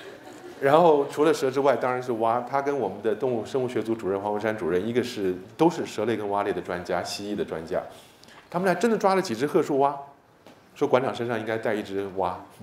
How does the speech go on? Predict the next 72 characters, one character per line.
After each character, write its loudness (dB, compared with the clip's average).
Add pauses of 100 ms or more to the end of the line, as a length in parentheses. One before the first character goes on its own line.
(140)
<laughs> -14
就 -4
摆 6
我 2
身 -4
上。 -2 (680)
那 4
我 6
就 2
把 4
那 0
个 0
蛙 4
抓 2
在 -
手 -6
上， -6
看 -8
了 -6
好 -2
可 -8
爱， -10
褐 2
树 -4
蛙。 -2
然 -8
后 -4
你 -6
知 -4
道 -2
吗？ -2
为 0
什 -6
么 -8
会 -4
粘 -6
在 -6
身 -8
上？ -4 (540)
脚 2
底 -2
下 0
有 0 (680)
吸 -8
盘， -12 (640)
有 -8
吸 -10
盘。 -12 (240)
你 -4
手 2
真 4
的 4
摸 4
到 4
它 -2
的 2
吸 -8
盘， -6 (560)
感 2
觉 2
到 4
它 -4
那 -4
个 -4
吸 -6
力， -4 (440)
一 -4
辈 2
子 -10
不 -6
会 -2
忘。 -6